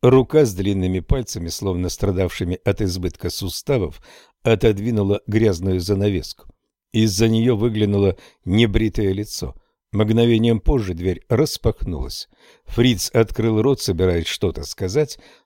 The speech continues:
но Ван схватила его и начала трясти, как терьер крысу, прежде чем он успел вымолвить хоть слово. «Что ты им продал, маленький говнюк? Противотанковый гранатомёт?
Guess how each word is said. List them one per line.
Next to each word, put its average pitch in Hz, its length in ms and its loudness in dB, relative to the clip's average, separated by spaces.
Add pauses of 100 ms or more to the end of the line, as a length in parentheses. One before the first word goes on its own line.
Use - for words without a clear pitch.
но 113 200 2
Ван 123 180 4
схватила 131 500 -2
его 82 260 -2
и 95 60 -4
начала 127 340 -2
трясти, - 640 -4
как - 260 -4 (180)
терьер 113 460 2
крысу, - 640 -8 (340)
прежде 104 420 2
чем 104 260 -2
он 135 160 0
успел 78 340 -4
вымолвить 78 520 -2
хоть - 280 -2
слово. 120 520 -2 (840)
«Что - 460 -2
ты - 220 2
им 180 320 -2
продал, 101 560 2
маленький 98 640 -4
говнюк? 131 720 -2 (560)
Противотанковый 139 1160 2
гранатомёт? 151 800 0